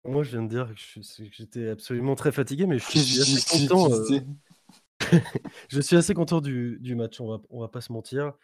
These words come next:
Speaker 1: Il y a aussi, euh, Cyril qui est avec nous. Cyril mille neuf cent six, comment ça va, Cyril ?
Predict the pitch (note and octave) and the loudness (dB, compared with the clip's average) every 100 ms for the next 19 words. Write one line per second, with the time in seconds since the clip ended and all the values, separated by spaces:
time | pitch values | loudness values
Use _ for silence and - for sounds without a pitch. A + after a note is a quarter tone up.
0 | _ _ - C3+ D#3+ - B3 G3+ G3 A#3+ | _ _ -10 -4 -2 4 8 10 8 6
1 | A3 B3 A#3 F3 D#3 D#3+ D#3 E3+ D#3 - | 6 6 6 6 6 6 6 6 6 4
2 | D3 D3+ D3+ D3+ D3+ - F3 - C#3+ E3 | 6 8 8 6 2 -2 -2 2 6 6
3 | F3+ D3 C#3 E3 D3+ D3 D3 | 4 4 6 4 2 -4 -4